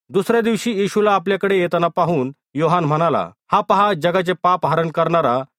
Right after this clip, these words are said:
देवाचा कोकरा, ज्याच्याविषयी मी म्हणालो होतो की, माझ्या मागून एक जण येत आहे, तो माझ्या पुढचा झाला आहे, कारण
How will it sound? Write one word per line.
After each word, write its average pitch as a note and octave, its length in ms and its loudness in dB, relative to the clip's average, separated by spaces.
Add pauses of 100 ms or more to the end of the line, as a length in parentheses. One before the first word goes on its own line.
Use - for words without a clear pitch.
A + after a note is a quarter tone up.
(140)
देवाचा C#3 420 0
कोकरा, G2+ 440 -6 (380)
ज्याच्याविषयी G#3 520 0
मी G#3+ 140 2
म्हणालो F#3 400 2
होतो D3 360 0
की, - 420 -6
माझ्या F#3 320 2
मागून G3+ 440 0
एक F3 180 -2
जण E3 240 -2
येत F3 180 0
आहे, C#3 340 -2
तो - 380 -6
माझ्या G3 280 2
पुढचा F#3 380 -2
झाला D3+ 300 0
आहे, G#2+ 240 -2 (380)
कारण F3+ 220 2